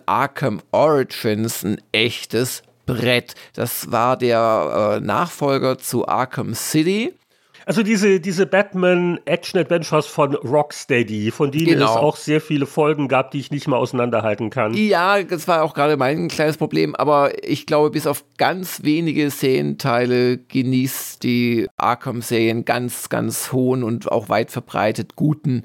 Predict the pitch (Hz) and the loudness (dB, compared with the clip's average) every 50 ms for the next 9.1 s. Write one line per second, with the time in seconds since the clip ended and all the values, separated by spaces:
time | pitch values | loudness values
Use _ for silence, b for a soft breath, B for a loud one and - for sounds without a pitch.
0 | B B B B B B - - 139 143 165 202 233 226 - - - B B B | B B B B B B -6 0 2 2 2 2 0 -2 -6 -10 -12 B B B
1 | B B B B - - 151 156 - - - 110 - - - - - - - 139 | B B B B -2 -2 -2 0 0 0 0 0 0 0 -4 -10 -12 -6 -2 -2
2 | 131 123 - 101 135 147 - - - 143 139 156 156 151 147 117 135 143 139 143 | 0 0 2 0 0 0 -2 -2 -2 0 2 2 2 0 0 2 2 2 2 0
3 | 139 131 - b b b b _ - 151 151 135 143 151 95 120 135 135 - - | -2 -2 -4 b b b b _ -2 0 0 2 2 2 2 2 0 0 -2 -4
4 | 135 131 - - - 135 131 131 120 120 117 123 143 165 165 - 104 131 131 - | -4 -4 -6 -4 0 2 2 2 2 2 2 2 2 0 0 0 -2 -2 0 0
5 | 131 127 123 117 117 113 104 95 92 92 98 104 120 135 139 139 127 127 110 120 | -2 0 0 0 0 0 0 -2 -4 -4 -2 0 0 2 2 2 2 2 2 0
6 | 120 123 113 - 107 120 120 - 120 117 104 127 135 151 151 135 127 - - 131 | 0 0 0 0 0 0 0 -2 -2 0 2 2 2 2 2 0 -2 0 0 0
7 | 123 117 113 117 139 147 135 98 117 127 - 127 117 120 131 160 190 190 180 156 | 0 0 -2 -2 0 0 2 2 2 0 0 -2 0 2 2 2 2 2 0 0
8 | 160 156 156 147 113 143 143 - 135 135 127 131 - - 131 123 - 131 127 127 | 0 0 2 2 0 0 -2 -2 -2 0 0 0 -2 -4 -6 -4 -2 0 2 2
9 | 127 123 | 2 0